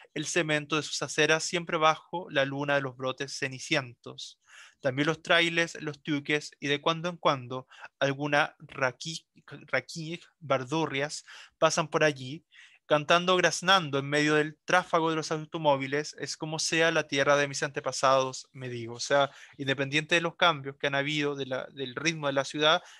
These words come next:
está la tierra de sus antepasados. Oye, es complejo para nosotros lo-, los chilenos pronunciar estas palabras, mapuzungún, ahí sería como, porque nosotros no sole-, no solemos mezclar una K con una ñ, es como raro, raquíc, y terminas con una,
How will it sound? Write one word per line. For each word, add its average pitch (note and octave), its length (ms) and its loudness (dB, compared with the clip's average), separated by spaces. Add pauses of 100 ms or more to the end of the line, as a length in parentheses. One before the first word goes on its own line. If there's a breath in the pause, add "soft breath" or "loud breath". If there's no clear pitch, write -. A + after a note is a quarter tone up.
(140 loud breath)
está D3 240 -2
la C#3+ 100 6
tierra D3 240 2
de C#3+ 80 2
sus - 220 -12
antepasados. C3+ 560 -8 (340 loud breath)
Oye, - 240 -4
es C3+ 140 -4
complejo D3 680 -4
para C#3+ 160 2
nosotros D3+ 420 -4
lo-, C3+ 260 0
los D3 200 -14
chilenos C#3 460 -2 (200)
pronunciar C#3 380 -2
estas - 220 -2
palabras, D3 460 4
mapuzungún, C#3+ 680 -4
ahí D#3 140 2
sería D3+ 280 0
como, C#3 300 -4 (320 loud breath)
porque C#3+ 220 -2
nosotros D#3 320 0
no E3+ 80 0
sole-, C#3+ 340 -2
no C#3+ 100 -6
solemos D3 380 -4 (140)
mezclar D3 440 0
una D#3+ 220 2
K D#3 240 6
con E3 140 -2
una D3+ 220 2
ñ, D#3 340 0
es C3 80 -16
como C#3 200 -8
raro, D3 360 0 (320 loud breath)
raquíc, D3 720 -4 (180)
y D3 160 -8
terminas D3 300 -2
con D#3 160 -6
una, C#3 200 2